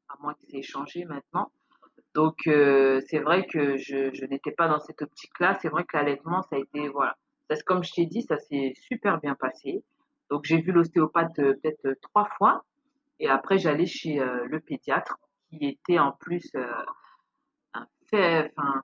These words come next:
fervent défenseur de l'allaitement. Donc, euh, il était super content, euh, de voir, euh, que ma fille était vraiment allaitée, qu'elle grossissait, euh,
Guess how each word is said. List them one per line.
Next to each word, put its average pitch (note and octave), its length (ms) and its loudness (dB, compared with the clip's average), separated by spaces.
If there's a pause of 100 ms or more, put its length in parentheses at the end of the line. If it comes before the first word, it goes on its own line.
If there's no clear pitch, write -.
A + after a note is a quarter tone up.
(120)
fervent F#3+ 320 2
défenseur E3 540 -2
de D3+ 80 -4
l'allaitement. C#3 640 -2
Donc, C3+ 200 -16 (160)
euh, B2 220 -6 (380)
il C3+ 40 -18
était - 100 -20 (320)
super - 380 -6
content, C#3+ 680 -4
euh, G2+ 120 -6 (260)
de C#3+ 140 -14
voir, D3+ 300 4
euh, C3 180 -4 (400)
que D3 60 -20
ma C3+ 120 -2
fille D#3 200 -6
était C#3 180 -6
vraiment D3 260 4
allaitée, E3+ 800 6
qu'elle C3 220 -10
grossissait, - 640 -12
euh, C3 120 -6